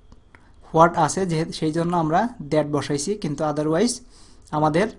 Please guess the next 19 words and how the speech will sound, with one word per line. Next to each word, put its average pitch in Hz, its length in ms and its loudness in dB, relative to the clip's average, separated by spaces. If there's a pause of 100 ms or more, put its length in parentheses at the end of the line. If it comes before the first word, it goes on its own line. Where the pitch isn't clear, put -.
(540)
আহ, 147 180 2
ইনভার্টেড 160 420 4
কমা 170 200 2
উঠাইয়া 160 200 2
দিয়ে 160 160 -4
that-এর 165 300 6
পরিবর্তে 160 720 0 (320)
if, 202 260 0 (2250)
if 190 200 2 (300)
বা 156 340 0 (100)
whether 147 280 0
বসাইতে 127 360 -4
হবে। 117 180 -8 (1800)
তো 170 80 0
"He 151 260 2 (220)
said 190 200 8 (180)
to 190 60 6 (100)
me, 165 200 2 (400)
'Are 147 220 6